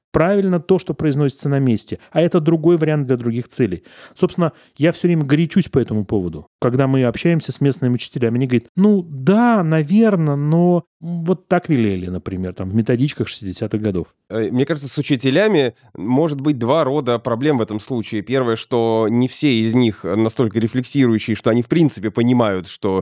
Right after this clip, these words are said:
Speaker 2: то, как они говорят, как-то сильно отличается от того, что написано в учебнике, и как бы проанализировать свои диалектные особенности они, может быть, э, не так хотят или не в состоянии. Второе, что,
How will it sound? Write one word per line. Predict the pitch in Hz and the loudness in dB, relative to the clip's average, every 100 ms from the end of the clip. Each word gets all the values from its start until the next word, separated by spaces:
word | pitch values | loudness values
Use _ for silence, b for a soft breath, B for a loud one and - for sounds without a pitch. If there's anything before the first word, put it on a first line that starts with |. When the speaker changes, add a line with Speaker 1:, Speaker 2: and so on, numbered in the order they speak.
| - | -2
Speaker 2:
то, | 131 113 | -2 0
как | 101 113 | -2 -2
они | 123 117 | 2 2
говорят, | 107 113 117 101 - | 2 0 0 -2 -4
как-то | 98 - - 98 95 | -10 -8 -4 -2 -2
сильно | - 101 95 | -2 0 0
отличается | 92 104 - 92 92 101 | -2 -4 -2 -2 -2 -4
от | 87 | -4
того, | 107 92 | -4 -4
что | 92 107 | -4 -2
написано | 95 101 - 107 | -2 -4 -6 -4
в | |
учебнике, | 104 180 214 160 104 95 | 0 0 0 0 0 -2
и | 92 107 104 78 - - | -2 -2 -2 -4 -8 -6
как | 104 | -6
бы | 101 | -2
проанализировать | 127 123 139 147 170 139 120 - | 0 2 2 0 2 2 0 0
свои | 135 127 | 0 2
диалектные | 123 131 - 127 | 0 0 0 -2
особенности | - 185 160 135 - | 0 2 2 0 -2
они, | 120 110 127 | 0 2 2
может | 131 117 | 2 0
быть, | 117 - | -4 -4
э, | 107 107 104 | -2 -2 -2
не | 95 87 85 110 | -4 -6 -6 -4
так | 110 95 | -2 -4
хотят | 110 117 151 110 | -4 -2 -2 0
или | 104 | -2
не | 98 | -2
в | |
состоянии. | 98 - 113 107 92 92 | -6 -4 0 0 0 -2
Второе, | - 117 180 | -2 0 2
что, | 135 - 110 | 0 -2 -2